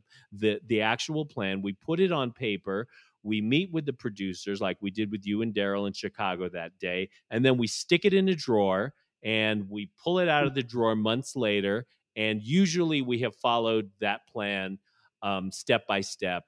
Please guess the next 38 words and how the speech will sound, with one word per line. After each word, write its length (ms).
and 160
usually 640
it 140
works. 400
And 120
I 120
think 400
the 140
main 420
thing 260
that 180
we 140
got 260
out 200
of 120
that 200
was 200
not 200
only 280
that 180
you 140
made 200
us 140
do 220
that, 300
but 120
also 520
that 380
we 600
got, 340
we 120
gained 380
your 120
trust, 640
and 540
you 120
don't 260
really 400